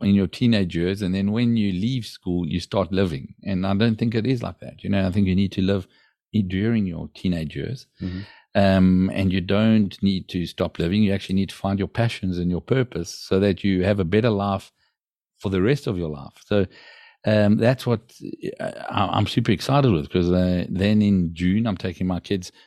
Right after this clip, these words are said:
Speaker 1: and they're gonna be with me in the U S opening the hub. So they will be like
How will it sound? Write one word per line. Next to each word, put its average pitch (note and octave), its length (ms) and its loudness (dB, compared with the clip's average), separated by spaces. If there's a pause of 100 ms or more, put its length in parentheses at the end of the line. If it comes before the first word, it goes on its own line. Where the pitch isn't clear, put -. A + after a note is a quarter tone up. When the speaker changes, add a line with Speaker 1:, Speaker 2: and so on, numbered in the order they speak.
(160)
Speaker 1:
and F2+ 120 -2
they're F#2+ 120 0
gonna F#2 180 -2
be F#2 140 -2
with F#2 200 -2
me G2 80 -2
in F#2 80 0
the F#2 80 -2 (140)
U F#2 100 0
S F2 120 -6
opening F#2 400 -4
the E2+ 100 -6
hub. G2+ 240 -6
So - 180 -10
they F2 140 -2
will F2 140 -2
be F2+ 180 -4
like F2 260 -6